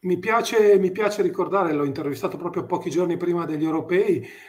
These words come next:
eh, mi piace ricordare Antonio Latorre, perché comunque è un grande uomo, un grande motivatore,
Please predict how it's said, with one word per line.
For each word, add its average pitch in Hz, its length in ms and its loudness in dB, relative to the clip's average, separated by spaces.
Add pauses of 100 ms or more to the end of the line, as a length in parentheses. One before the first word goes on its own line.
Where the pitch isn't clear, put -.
(140)
eh, 135 440 -6
mi 143 120 -2
piace 180 220 -2
ricordare 165 360 -2
Antonio 165 320 -2
Latorre, 147 480 -4
perché 151 220 -6
comunque 190 260 -2
è 151 60 4
un 143 260 -2
grande 180 340 4
uomo, 196 340 8
un 185 40 2
grande 160 300 -2
motivatore, 165 800 -2